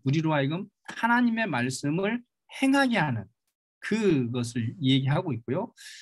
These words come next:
예수님께서도 오셔서 약속을 하십니다. 그래서 예수님이 죽으시기 전에 제자들에게 말씀하시죠. 요한복음 십사 장 십육 절에서 십팔 절 말씀을 보면은 "내가 아버지께 구하겠으니 그가 또 다른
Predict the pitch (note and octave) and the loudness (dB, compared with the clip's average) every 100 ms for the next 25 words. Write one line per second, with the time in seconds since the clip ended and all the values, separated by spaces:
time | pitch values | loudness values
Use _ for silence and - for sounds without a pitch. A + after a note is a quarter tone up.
0 | - _ _ _ _ D3+ F#3 A#3+ D4 D4+ | -20 _ _ _ _ 4 6 6 8 6
1 | C4+ C#4 A#3+ B3+ A3+ G3 G#3+ A3 A3+ A3+ | 6 4 4 2 2 2 0 0 0 2
2 | E3+ D#3+ - C#3+ C3 A#2+ G2+ F#2+ - _ | 0 -4 -4 -4 -2 -4 -8 -12 -14 _
3 | _ _ _ - - C#3+ C#3+ C#3 E3+ D#3 | _ _ _ -12 0 2 4 2 2 4
4 | D#3 E3 G#2+ - _ _ - C#3+ D#3 C#3+ | 4 4 2 -2 _ _ -8 -2 0 0
5 | - C#3 C3 A#2+ A#2 E3 C4 - _ - | -2 -4 -2 -2 0 0 -2 -8 _ -8
6 | C#3+ E3+ E3 D3 C3+ E3+ G3 G3 _ _ | 0 2 2 0 -2 -2 -4 -8 _ _
7 | _ - C3+ - D3 B2+ A#2 - A2+ A2 | _ -4 -2 2 2 2 -2 -6 -6 -6
8 | - _ _ _ C#3+ D3+ D3 C#3+ C#3 G3+ | -10 _ _ _ 2 2 4 2 0 0
9 | F3+ E3 D3+ D#3+ _ - - F3+ F3 E3 | 2 2 0 -4 _ -10 -6 -6 -2 0
10 | D3 C#3 C3 - - E3+ E3+ E3 B2 A#2+ | 2 2 0 -2 -2 -2 0 0 0 0
11 | C#3 C3 A#2+ A#2 D#3 C3 C#3+ D#3 D#3 D3 | 0 0 2 0 0 0 0 2 2 4
12 | F3 E3+ E3+ F3+ F3 D#3 D3+ C#3+ - D3 | 2 0 -2 -2 0 0 0 -4 -4 -2
13 | F#3 G3 - C#3 F3+ F3+ - D3 F3 F3 | -2 -4 -4 -2 -2 -4 0 0 0 -2